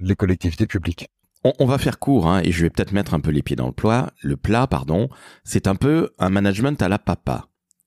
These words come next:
Speaker 2: hein, un peu à l'ancienne, euh, un peu complexe. Si tu rajoutes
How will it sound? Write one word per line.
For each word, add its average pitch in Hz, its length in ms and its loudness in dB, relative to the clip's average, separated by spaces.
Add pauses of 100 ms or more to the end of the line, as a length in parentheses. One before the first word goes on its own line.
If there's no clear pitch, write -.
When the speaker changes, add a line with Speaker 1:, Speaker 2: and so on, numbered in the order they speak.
(140)
Speaker 2:
hein, 71 340 -2
un 76 120 -2
peu 113 200 0
à 80 80 -2
l'ancienne, 76 760 -2
euh, 60 540 -4
un 92 140 0
peu 127 160 0
complexe. - 640 -8 (360)
Si - 200 -6
tu 180 120 0
rajoutes 104 600 -4